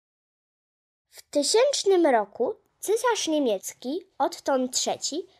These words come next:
postanowił pomodlić się przy grobie świętego Wojciecha. Nasz władca przygotował dla gościa wspaniałe, uroczyste przyjęcie. Cesarz był nim tak zachwycony, że podarował gospodarzowi kopię swojej włóczni świętego Maurycego,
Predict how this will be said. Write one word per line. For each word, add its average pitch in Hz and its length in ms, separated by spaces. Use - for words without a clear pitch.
postanowił 294 640
pomodlić 320 580
się 254 100
przy 233 220
grobie 262 320
świętego 220 520
Wojciecha. 208 600
Nasz 370 260
władca 226 420
przygotował 277 680
dla 220 180
gościa 277 380
wspaniałe, 359 800
uroczyste 247 680
przyjęcie. 175 720
Cesarz 285 540
był 262 280
nim 262 260
tak 440 460
zachwycony, 262 760
że 254 140
podarował 277 720
gospodarzowi 254 840
kopię 453 340
swojej 311 440
włóczni 320 520
świętego 240 540
Maurycego, 240 800